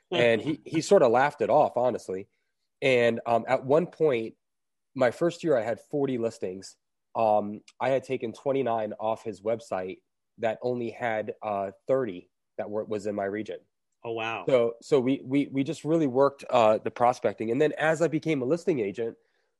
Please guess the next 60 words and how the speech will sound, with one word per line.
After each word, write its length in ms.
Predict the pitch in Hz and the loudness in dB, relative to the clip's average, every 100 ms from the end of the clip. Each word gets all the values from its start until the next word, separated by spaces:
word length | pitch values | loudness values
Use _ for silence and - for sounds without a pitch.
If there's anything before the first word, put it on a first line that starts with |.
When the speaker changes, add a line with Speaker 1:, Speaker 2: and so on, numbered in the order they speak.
| - | -4
Speaker 1:
um, 320 | 120 117 113 | 0 0 0
we 80 | 117 | -2
used 160 | 156 160 | -2 0
to 60 | |
get 120 | 151 | -2
sign 260 | - 147 170 | 0 0 0
calls 260 | 165 110 98 | 0 -2 -2
back 260 | 101 95 - | -4 -6 -6
then. 220 | 101 98 | -6 -6
Unfortunately, 400 | 107 131 127 127 | -6 -6 -6 -4
they 100 | 110 | -4
would 140 | 107 | -2
go 120 | 113 | -2
to 140 | 113 - | -2 -4
the 180 | 104 110 | -6 -4
agent 240 | 107 107 | -6 -4
on 160 | 104 101 | -4 -2
duty 380 | 117 113 101 | -2 -2 -4
and 220 | 101 98 98 _ _ _ | -6 -6 -10 _ _ _
then 100 | 107 | -10
somebody 280 | 98 110 101 | -6 -6 -4
else 200 | 101 104 | -4 -4
would 100 | 101 | -8
take 240 | - 135 - | -6 -6 -4
them. 220 | 101 101 _ _ _ | -8 -10 _ _ _
So 240 | - 123 | 0 2
I 60 | 107 | 2
realized 420 | 113 117 110 104 | 2 0 0 0
that 100 | 107 | -4
if 100 | 101 | -2
I'm 160 | 107 104 | -4 -2
losing 260 | 127 127 | -2 -2
all 100 | 113 | -2
my 140 | 104 101 | -4 -4
leads, 280 | 123 131 | -2 -2
I 80 | 110 | -4
better 180 | 98 110 | -4 -6
start 220 | - 113 | -6 -8
working 300 | 101 104 107 | -6 -10 -10
this 160 | 98 - | -12 -12
agent 280 | 104 101 104 | -12 -10 -8
on 100 | 98 | -8
duty. 220 | 95 131 | -6 -6
So 160 | 107 107 | -6 -6
I 100 | 95 | -6
gave 300 | 98 127 135 | -2 0 0
up 100 | 147 | 0
my 120 | 113 | -2
office 360 | 107 117 - - | -2 -2 -4 -8
at 80 | 107 | -6
Remax 460 | 120 120 104 - | -4 -4 -4 -6
that 80 | 101 | -6
I 40 | |
was 120 | 95 95 | -6 -8
paying 240 | 113 98 | -10 -8
nine 200 | 101 101 | -6 -8
hundred 140 | 101 | -6
dollars 240 | 98 95 95 | -6 -6 -8
a 40 | |
month 220 | 92 90 | -10 -12